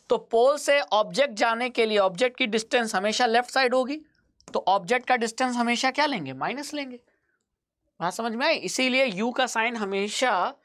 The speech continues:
माइनस होता है। क्यों माइनस होता है? क्योंकि ऑब्जेक्ट को हम हमेशा मिरर के सामने रखते हैं, तो मिरर के पोल से आपको लेफ्ट जाना पड़ेगा, तब ऑब्जेक्ट की डिस्टेंस मिलेगी, और लेफ्ट जाते ही आपका साइन क्या हो जाएगा? माइनस।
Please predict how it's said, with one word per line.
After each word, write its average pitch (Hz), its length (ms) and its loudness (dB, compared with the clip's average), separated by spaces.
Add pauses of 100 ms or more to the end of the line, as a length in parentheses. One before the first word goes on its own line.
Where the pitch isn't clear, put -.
(280)
माइनस 202 580 0
होता 143 280 -2
है। 202 120 -6
क्यों 233 220 -2
माइनस 233 380 -2
होता 240 240 0
है? 240 160 -6 (1200)
क्योंकि 214 280 -2
ऑब्जेक्ट 196 540 -2
को 254 120 2
हम 233 220 -2
हमेशा 220 460 -2
मिरर 208 380 0
के 247 160 -2
सामने 240 400 0
रखते 247 280 -2
हैं, 240 220 -4 (920)
तो 208 220 2
मिरर 214 340 2
के 247 180 0
पोल 247 380 2
से 196 480 0
आपको 190 300 0
लेफ्ट 233 400 0
जाना 226 280 2
पड़ेगा, 214 380 0
तब 233 220 -2
ऑब्जेक्ट 208 420 0
की 254 80 -4
डिस्टेंस 233 440 -4
मिलेगी, 233 360 -2 (580)
और 180 100 2
लेफ्ट 247 340 0
जाते 202 340 0
ही 247 180 0
आपका 226 320 0
साइन 240 340 -2
क्या 269 160 2
हो 226 220 -2
जाएगा? 139 300 0
माइनस। 190 420 -4